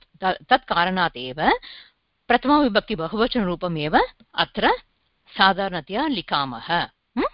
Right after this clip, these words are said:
अस्तु, अग्रे, आम्, इतोपि उदाहरणानि पश्यामः।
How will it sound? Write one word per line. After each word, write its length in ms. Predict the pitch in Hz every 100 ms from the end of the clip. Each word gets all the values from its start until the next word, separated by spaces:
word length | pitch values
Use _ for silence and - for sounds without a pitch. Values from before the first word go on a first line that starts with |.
| _ _ _ _ _ _ _ _ _ _ _ _ _
अस्तु, 280 | 151 - - - - - - -
अग्रे, 480 | - 214 285 185 247 453 _ _ -
आम्, 720 | 233 226 214 214 208 196 190 - - - - _ _ _ _ -
इतोपि 440 | 277 311 269 302
उदाहरणानि 720 | 277 220 262 269 269 233 214 240
पश्यामः। 680 | 185 - - 240 139 113